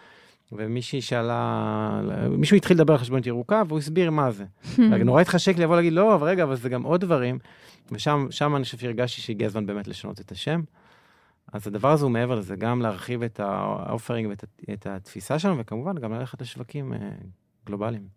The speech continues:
Speaker 2: מה קרה עכשיו דווקא שהחלטתם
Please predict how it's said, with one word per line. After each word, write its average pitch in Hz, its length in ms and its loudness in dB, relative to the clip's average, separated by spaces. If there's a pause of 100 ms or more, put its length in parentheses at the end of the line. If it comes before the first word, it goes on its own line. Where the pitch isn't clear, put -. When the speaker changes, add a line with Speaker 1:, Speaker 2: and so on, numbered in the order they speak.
(180)
Speaker 2:
מה 202 220 6
קרה 180 720 4 (540)
עכשיו 226 580 4
דווקא 240 320 4
שהחלטתם 175 760 2